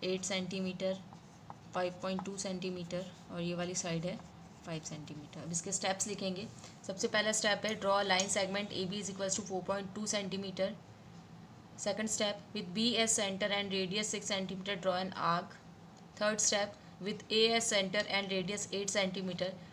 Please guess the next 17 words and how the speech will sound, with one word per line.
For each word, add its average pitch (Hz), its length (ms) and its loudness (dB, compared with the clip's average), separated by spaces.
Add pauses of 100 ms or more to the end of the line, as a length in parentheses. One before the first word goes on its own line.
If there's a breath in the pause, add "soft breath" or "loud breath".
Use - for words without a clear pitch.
(180 loud breath)
draw 214 240 8
another 190 440 6
arc 190 280 6
to 202 80 -2
intersect 196 440 0
the 208 100 -2
previous 190 500 0
arc 185 260 4 (420)
at 190 220 4
point 190 300 4
C। 226 180 4 (960)
Join 196 320 6
B 190 180 -2
C 202 240 0
and 208 320 -2
A 190 120 0
C। 208 200 -2